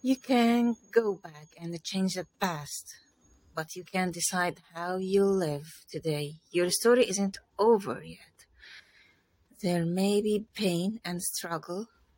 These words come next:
but there are always ways to make your time here meaningful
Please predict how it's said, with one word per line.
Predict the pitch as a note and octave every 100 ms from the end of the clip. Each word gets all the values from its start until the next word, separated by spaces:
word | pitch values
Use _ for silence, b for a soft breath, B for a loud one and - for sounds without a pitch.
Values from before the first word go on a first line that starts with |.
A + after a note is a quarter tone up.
| _ _ -
but | F3 E3
there | F3+ F3
are | G3 G#3+ A3
always | A3+ A3 G3+ G3 -
ways | G3+ F#3 D#3+ E3 -
to | E3+
make | D#3+ E3 E3 -
your | D#3+ D#3
time | - E3 D#3 D#3 E3+ - _
here | - G3 F#3+ E3
meaningful | D#3+ D3 D3 D3+ - D3+